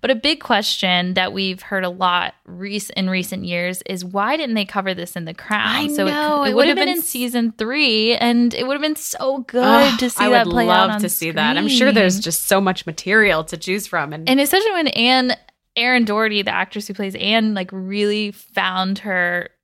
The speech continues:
Speaker 1: star power in season three. I think people, like, fans fell in love with her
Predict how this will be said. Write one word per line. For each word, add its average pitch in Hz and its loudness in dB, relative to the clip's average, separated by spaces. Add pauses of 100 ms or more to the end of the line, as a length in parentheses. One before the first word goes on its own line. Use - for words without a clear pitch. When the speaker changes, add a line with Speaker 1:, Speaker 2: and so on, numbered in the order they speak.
(420)
Speaker 1:
star 202 0
power 175 -2
in 180 -4
season 185 -4
three. 185 -2
I 180 2
think 190 -4
people, 190 -6
like, 185 -6
fans 190 -2
fell 180 0
in 180 -4
love 170 -2
with 180 -4
her 170 -6